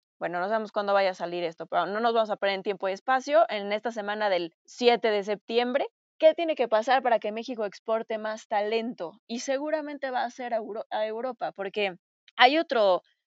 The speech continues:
factor importante que creo que es, eh, necesario que mencionemos, que es,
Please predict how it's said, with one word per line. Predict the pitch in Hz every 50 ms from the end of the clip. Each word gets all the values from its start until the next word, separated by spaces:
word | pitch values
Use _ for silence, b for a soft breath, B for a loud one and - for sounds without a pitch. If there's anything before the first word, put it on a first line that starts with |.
| _ _ _ -
factor | 240 220 208 - - 233 233 233
importante | 247 254 226 - 196 185 190 - 202 196 196 196 - 214 214 220
que | - 185 175 170
creo | - 202 196 196 202 196
que | - 196
es, | 190 - - - - _
eh, | - 185 180 170 165 165 165 147 117 - - -
necesario | 175 170 175 185 185 - 214 208 214 226 214
que | - 196
mencionemos, | 185 175 180 175 - 190 180 185 190 196 208 214 202 -
que | - 190 180 175 180
es, | 175 170 - -